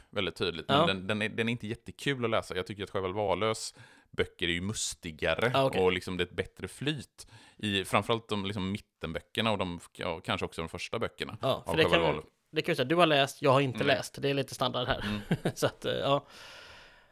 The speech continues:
Speaker 2: Men i alla fall, ehm, ja, vi, vi börjar som sagt närma oss slutet. Vi, vi kommer inte köra rätt igenom, eh,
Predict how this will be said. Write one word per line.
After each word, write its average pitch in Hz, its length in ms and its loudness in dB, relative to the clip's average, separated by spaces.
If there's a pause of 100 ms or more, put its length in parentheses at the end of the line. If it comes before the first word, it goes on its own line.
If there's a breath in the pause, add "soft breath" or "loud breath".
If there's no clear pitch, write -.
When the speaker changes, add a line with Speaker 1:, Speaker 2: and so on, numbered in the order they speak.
(160 loud breath)
Speaker 2:
Men 208 200 10
i 214 80 6
alla 208 160 8
fall, 175 260 4 (200 loud breath)
ehm, 147 680 6 (760)
ja, 185 100 4
vi, 180 120 2
vi 190 120 4
börjar 208 240 8
som 196 100 -4
sagt 175 160 4
närma 147 300 8
oss 135 60 2
slutet. 143 280 4
Vi, 180 180 2
vi 170 80 2
kommer 185 200 6
inte - 160 2
köra 160 380 10
rätt 147 220 0
igenom, 123 480 2
eh, 131 140 -2